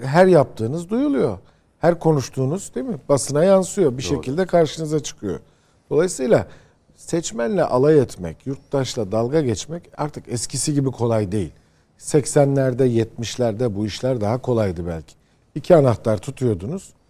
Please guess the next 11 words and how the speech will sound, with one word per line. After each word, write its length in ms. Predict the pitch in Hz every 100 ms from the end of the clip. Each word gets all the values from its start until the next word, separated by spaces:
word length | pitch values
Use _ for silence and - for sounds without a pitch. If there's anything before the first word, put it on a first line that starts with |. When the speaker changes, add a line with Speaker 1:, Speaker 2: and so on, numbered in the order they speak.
| _ _
Speaker 1:
seçmenden 640 | - 185 - 110 98 151 202
oy 140 | 156
istiyordunuz. 600 | 113 - 92 76 82 90
Speaker 2:
Hmm. 100 | 78
Speaker 1:
Ama 220 | 135 117
bugün 340 | 110 113 226 285 _ _ _ _ _ _ _
söylediklerinizin 920 | - 113 117 127 127 143 147 180 175
bir 60 | 131
karşılığı 560 | - 120 107 123 131 113
var 180 | 120
mı? 180 | 123 87